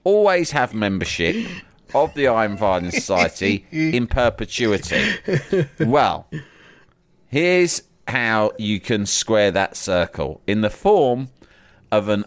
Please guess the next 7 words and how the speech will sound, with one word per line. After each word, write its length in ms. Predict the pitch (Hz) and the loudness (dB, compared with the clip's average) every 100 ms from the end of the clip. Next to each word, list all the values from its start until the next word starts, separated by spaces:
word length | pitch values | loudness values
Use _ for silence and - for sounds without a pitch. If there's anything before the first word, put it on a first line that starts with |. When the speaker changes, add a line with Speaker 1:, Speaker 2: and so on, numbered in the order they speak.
| - | -2
Speaker 1:
Iron 340 | 120 156 180 | 0 2 0
Filing 580 | 160 139 113 101 101 98 | -2 -2 0 0 0 -2
Society 640 | - 101 117 98 92 - | -4 -2 2 2 2 -4
community 720 | 92 - 110 107 117 117 - 113 | -6 -2 0 2 2 0 0 2
bond, 320 | 120 101 78 73 - - | 4 4 2 0 -2 -4
<laughs> 300 | - - - | -8 -8 -2
right? 280 | 85 87 | 2 2